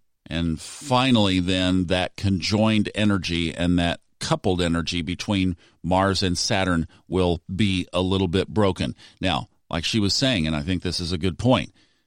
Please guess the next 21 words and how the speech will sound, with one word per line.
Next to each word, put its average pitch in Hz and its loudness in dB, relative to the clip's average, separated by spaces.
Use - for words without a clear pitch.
when 85 0
Mars 95 4
goes 110 2
into 107 2
Pisces, 110 0
we've 87 -2
got 95 2
Neptune 107 4
sitting 92 2
in 92 2
there. - 2
<laughs> - -18
I 90 -4
shouldn't 92 0
laugh, 78 -2
because 92 0
that 101 -2
could 113 0
have 90 0
health 107 2
implications 90 0